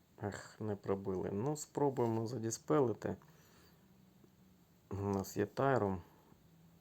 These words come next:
Ну, звісно, не вийшло. Тоді спробуємо броню зрізати. Так,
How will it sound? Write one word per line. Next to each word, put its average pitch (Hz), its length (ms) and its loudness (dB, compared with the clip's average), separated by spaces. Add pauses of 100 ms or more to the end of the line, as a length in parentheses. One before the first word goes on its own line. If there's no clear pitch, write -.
(840)
Ну, 131 240 -6
звісно, 104 460 -4
не 104 140 2
вийшло. 127 420 0
Тоді 107 320 -4
спробуємо 107 580 0
броню 113 400 2 (680)
зрізати. 92 720 -2 (2250)
Так, 95 220 -2